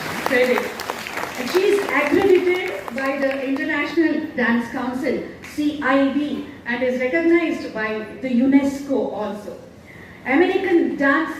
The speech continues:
ಥೆರಪಿ ಅಸೋಸಿಯೇಷನ್ ನ ಸದಸ್ಯೆ ಕೂಡ ಆಗಿರುವ ಈ ಸಾಧಕ ಕಲಾವಿದೆ ನಮ್ಮ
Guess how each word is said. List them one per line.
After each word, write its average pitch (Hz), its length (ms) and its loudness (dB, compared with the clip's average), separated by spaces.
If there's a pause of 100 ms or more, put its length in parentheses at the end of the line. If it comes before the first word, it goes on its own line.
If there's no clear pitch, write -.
(120)
ಥೆರಪಿ 277 420 -4
ಅಸೋಸಿಯೇಷನ್ 277 840 -2
ನ 240 100 2
ಸದಸ್ಯೆ 294 580 2
ಕೂಡ 254 280 -2
ಆಗಿರುವ 226 400 0 (540)
ಈ 269 200 4
ಸಾಧಕ 330 480 2 (140)
ಕಲಾವಿದೆ 262 460 0 (340)
ನಮ್ಮ 285 320 6